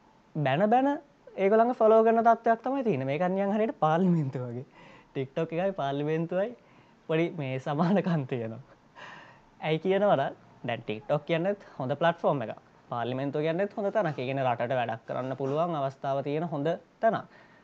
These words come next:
හැබැයි ප්‍රශ්න තියෙන්නේ මේක ඇතුලේ ඉන්න පිරිස. ඒත් ඒ පිරිස අවුල් වුණත්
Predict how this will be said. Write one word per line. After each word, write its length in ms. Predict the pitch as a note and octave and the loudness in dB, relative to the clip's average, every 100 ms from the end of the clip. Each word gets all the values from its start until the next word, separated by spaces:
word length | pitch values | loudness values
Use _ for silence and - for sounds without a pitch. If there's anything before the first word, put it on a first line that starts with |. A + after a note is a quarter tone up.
| - - | -20 -10
හැබැයි 240 | D3 D#3+ D3 | -2 0 0
ප්‍රශ්න 360 | B2 A#2+ F3 | 0 -2 -2
තියෙන්නේ 220 | E3+ G3 | -2 0
මේක 140 | G#3+ G3+ | 0 2
ඇතුලේ 300 | E3 F3 F#3 | 2 2 0
ඉන්න 160 | F#3+ | 0
පිරිස. 260 | D#3+ A#2 A2 - - _ _ _ _ _ _ _ _ _ _ _ | -2 -6 -8 -16 -20 _ _ _ _ _ _ _ _ _ _ _
ඒත් 360 | A3+ A3+ C3 - - _ _ - | 6 6 6 -4 -20 _ _ -2
ඒ 100 | F3 | 0
පිරිස 340 | F3+ F3 G3+ | 4 4 4
අවුල් 400 | A#3+ - E3+ G3 | 2 2 4 4
වුණත් 420 | F3 E3 F#3 D4+ | 4 2 2 0